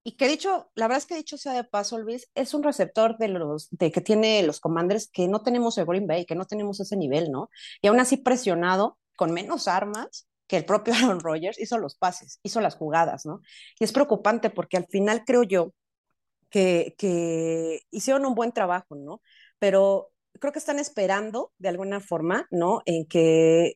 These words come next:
Aaron haga algo, ¿no? Yo creo que, que de alguna forma están esperando a que él accione, a que él,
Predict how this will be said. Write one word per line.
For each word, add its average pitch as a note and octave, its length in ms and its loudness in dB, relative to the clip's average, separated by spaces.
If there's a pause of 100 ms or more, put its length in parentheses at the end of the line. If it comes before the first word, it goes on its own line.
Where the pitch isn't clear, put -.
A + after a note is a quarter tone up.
Aaron B3 420 2 (440)
haga A3 340 0
algo, G#3 300 -8 (440)
¿no? E3+ 200 -10
Yo G3+ 200 -4
creo B3 160 -2
que, A#3 260 0 (300)
que G3 100 2
de G3 60 4
alguna G#3 300 -2
forma A3 200 -4
están G#3+ 200 -6
esperando G3 360 -2
a G3 100 -2
que F#3 160 -2
él F#3 180 -2
accione, F#3+ 540 -4
a E3+ 100 -2
que E3+ 140 -8
él, E3+ 380 -6